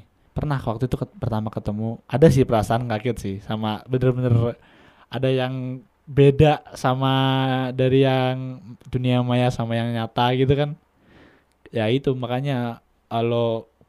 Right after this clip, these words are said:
kalau aku tuh selama kuliah gitu, kalau deketin online tuh belum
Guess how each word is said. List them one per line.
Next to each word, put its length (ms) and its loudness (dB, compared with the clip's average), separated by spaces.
kalau 240 -4
aku 180 -4
tuh 140 -2
selama 380 0
kuliah 320 -2
gitu, 420 -2
kalau 200 -6
deketin 420 -6
online 340 -4
tuh 280 -2
belum 240 2